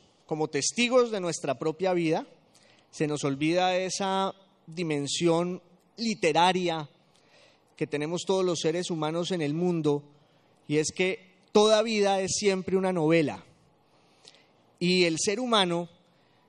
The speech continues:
puede darse el privilegio, al mismo tiempo, de protagonizarla y escribirla. Entonces, somos testigos de lo que nos pasa,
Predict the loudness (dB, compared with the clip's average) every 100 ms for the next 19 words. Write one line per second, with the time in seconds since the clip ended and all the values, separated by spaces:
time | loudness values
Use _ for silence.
0 | _ 4 6 6 2 -2 -4 -2 0 2
1 | 2 2 0 0 -4 _ _ _ _ _
2 | -4 -2 -2 -2 -2 2 0 0 0 0
3 | -2 -18 _ _ _ _ _ _ -8 2
4 | 4 4 2 -4 -4 0 2 0 0 -2
5 | 0 2 2 0 -4 -6 -16 _ _ _
6 | _ 0 0 0 -6 -2 2 2 0 -10
7 | -16 -20 _ _ _ _ -20 _ -4 -2
8 | 0 -2 -6 -12 _ _ _ _ _ _
9 | 0 4 4 4 -2 0 -2 -2 -2 0
10 | 0 0 -2 -2 -6 -4 0 2 2 -2
11 | -10